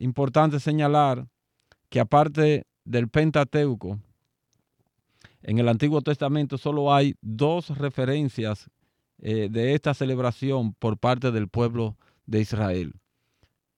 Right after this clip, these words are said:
La primera referencia la encontramos en, en el segundo libro de Crónicas, en el capítulo ocho, versículo trece, donde se nos dice que Salomón se preocupó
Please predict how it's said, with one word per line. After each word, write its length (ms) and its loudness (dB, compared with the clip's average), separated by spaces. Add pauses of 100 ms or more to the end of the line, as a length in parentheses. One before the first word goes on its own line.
(540)
La 140 0
primera 400 2
referencia 480 0
la 120 0
encontramos 580 -2
en, 260 -4 (140)
en 120 -4
el 100 -2
segundo 360 -4
libro 280 -2
de 100 -4
Crónicas, 640 -4 (340)
en 80 -6
el 120 0
capítulo 540 -2
ocho, 240 0
versículo 460 -4
trece, 500 -2 (420)
donde 380 0
se 140 0
nos 160 0
dice 260 -2
que 120 -6
Salomón 520 0
se 180 0
preocupó 960 -2